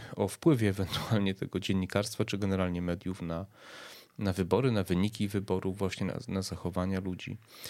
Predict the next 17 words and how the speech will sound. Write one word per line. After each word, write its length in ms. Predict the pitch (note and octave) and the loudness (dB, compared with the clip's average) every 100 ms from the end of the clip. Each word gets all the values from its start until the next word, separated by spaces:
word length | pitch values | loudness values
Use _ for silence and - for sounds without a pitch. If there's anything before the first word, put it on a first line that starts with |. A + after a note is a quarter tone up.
| - - - - - | -12 -14 -16 -10 0
E, 640 | G2+ G2 G#2+ G#2+ G#2+ G#2+ G#2+ - C3 | 2 4 2 2 0 -2 -6 -4 -2
myślę, 240 | C#3+ D#3 | 2 4
że 160 | C#3+ C3+ | 6 4
większość 640 | C#3 C3 B2 A2+ - - - - - | 4 4 4 4 2 0 -2 -8 0
myślących 760 | A2 - A2+ G2+ - F2+ - | 0 4 2 2 0 -4 -4
ludzi, 320 | F#2 F#2 - F#2+ | -6 -6 -6 -6
bo 160 | F#2+ | -4
zakładam, 540 | G2+ F#2 G2+ G2 F#2+ G2 | -2 0 0 2 0 0
że 180 | F#2+ | -2
mnie 340 | F2 E2+ G#2 G2+ | -2 -2 0 0
raczej 320 | F#2 - G2 | 0 -2 -6
słuchają 420 | - - G2 F#2+ | -6 -6 -4 -4
ludzie, 300 | G2+ G#2 G#2 - - - - - - _ - | -4 -4 -6 -8 -18 -20 -18 -18 -20 _ -12
e, 280 | - - | -8 -8
tacy, 320 | A2 A#2 - G#2 | -6 -6 -6 -8
którzy 420 | - G#2 G#2 G2+ | -6 -6 -2 0
myślą, 560 | A2+ A2 - G2 F#2+ | 4 4 4 0 0